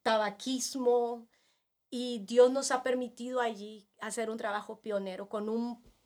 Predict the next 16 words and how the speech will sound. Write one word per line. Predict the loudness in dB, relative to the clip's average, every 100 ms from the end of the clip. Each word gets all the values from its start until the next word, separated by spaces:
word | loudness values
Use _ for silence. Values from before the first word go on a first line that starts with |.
| -6
hermano | -4 0 0 2 2
búlgaro | 0 -2 -4 -4 -4 -6 -12 _ _ 0
que | 0 2
llegó | 0 8 10
a | 10
esa | 8 6 2
zona | 2 8 12 12 10 6
del | 2 0
sur | 0 2
de | 2
Bulgaria | 2 0 0 -2
hace | -4 -6
más | -4 -4
de | -4
veinte | -6 -14 -16 -20
años. | -20 _ -20 -20